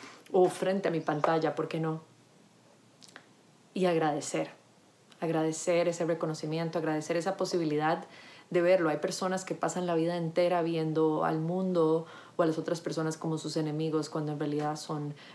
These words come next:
reflejos de su propia esencia. Y puede ser que estés diciendo, "Pero Mish, o sea, hay gente que igual aunque esté haciendo todo el reto y todo, hay gente como que yo no me veo ahí reflejada."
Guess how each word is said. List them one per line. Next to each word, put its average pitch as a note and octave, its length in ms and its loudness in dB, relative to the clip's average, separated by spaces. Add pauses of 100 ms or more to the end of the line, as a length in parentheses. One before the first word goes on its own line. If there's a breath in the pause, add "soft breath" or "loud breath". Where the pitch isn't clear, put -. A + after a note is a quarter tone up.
reflejos D#3 360 0
de D#3+ 100 0
su D#3 140 -8
propia D#3 300 -4
esencia. D#3+ 520 -6 (960 loud breath)
Y E3+ 100 -2
puede D#3 220 2
ser D#3+ 120 2
que E3+ 60 -8
estés F3 120 0
diciendo, D#3+ 300 -2
"Pero C#3+ 140 -10
Mish, F3 360 0
o D3+ 40 -2
sea, D#3+ 160 4
hay D3 200 0
gente D#3+ 300 -2
que D#3+ 500 2 (140)
igual E3 300 0
aunque D#3+ 160 0
esté F#3 160 0
haciendo D#3+ 260 0
todo F#3+ 160 2
el F3+ 80 2
reto F#3 260 6
y F#3 40 0
todo, F#3 180 4
hay F3+ 100 4
gente E3+ 220 0
como F#3 240 -2
que E3+ 140 0
yo D#3+ 180 0
no D3 60 -4
me B3 100 2
veo F#3 200 6
ahí D3+ 120 2
reflejada." D3+ 640 0